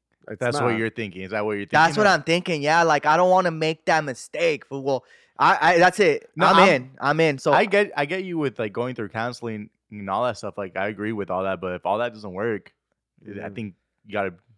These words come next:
Speaker 2: do a divorce. Like,
Speaker 1: Yeah.
Speaker 2: I think there's nothing wrong with that.
Speaker 1: I think it's possible for, for, like, a person just to literally straight up say,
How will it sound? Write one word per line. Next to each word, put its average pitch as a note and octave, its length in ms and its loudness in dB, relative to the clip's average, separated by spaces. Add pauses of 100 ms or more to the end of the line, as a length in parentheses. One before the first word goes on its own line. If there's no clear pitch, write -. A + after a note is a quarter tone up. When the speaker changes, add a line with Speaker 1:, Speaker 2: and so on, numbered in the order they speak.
(140)
Speaker 2:
do G#2 180 -8
a F#2 40 -8
divorce. F#2 680 -10
Like, F2+ 140 -16
Speaker 1:
Yeah. G#2+ 260 -14
Speaker 2:
I G2 100 -8
think G2 140 -14
there's F#2 140 -12
nothing F#2+ 200 -10
wrong F#2+ 200 -8
with F2 100 -14
that. E2+ 200 -14 (180)
Speaker 1:
I A#2+ 80 -14
think G#3 240 -16
it's - 140 -12
possible A#2 600 -8
for, G#2+ 280 -16
for, G2 240 -14
like, F#2 200 -14 (460)
a A2 80 -8
person A2+ 500 -12
just G#2 280 -18
to G#2+ 80 -18
literally A2 440 -12
straight G2+ 380 -12
up G2+ 200 -12
say, F#2+ 280 -14